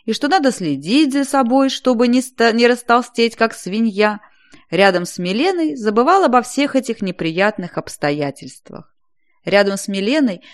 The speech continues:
он становился двадцатисемилетним, как она, гибким, как она. Они располагали единым совокупным телом, которое тянулось к всяческим наслаждениям.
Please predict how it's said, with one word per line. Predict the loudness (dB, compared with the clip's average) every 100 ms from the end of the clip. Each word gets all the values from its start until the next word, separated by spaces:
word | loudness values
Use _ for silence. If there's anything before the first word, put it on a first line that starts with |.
| -8
он | -2 -2
становился | 0 2 2 2 0 -2 -2
двадцатисемилетним, | -2 -4 -4 -6 -4 -4 -4 0 -2 0 -2 -4
как | -2 -2 0
она, | -2 -2 -4
гибким, | -6 -6 -6 -6 -8 -6 -6 -6
как | -4 -4
она. | -4 -4 -6 -8 _ _ _ _ _ _ _ _ _
Они | -2 2
располагали | 0 -2 0 2 4 4 4
единым | 2 -2 -2 -2 0 -2
совокупным | -4 -4 -4 -2 -4 -4 -4 -4
телом, | -4 -4 -2 -2 -4 -6 -16 -14 -2
которое | 0 2 2 0
тянулось | 0 0 2 2 0 -2
к | -18
всяческим | -4 0 0 -2 -8 -8 -6
наслаждениям. | -6 -6 -4 -4 -6 -6 -4 -4 -8 -12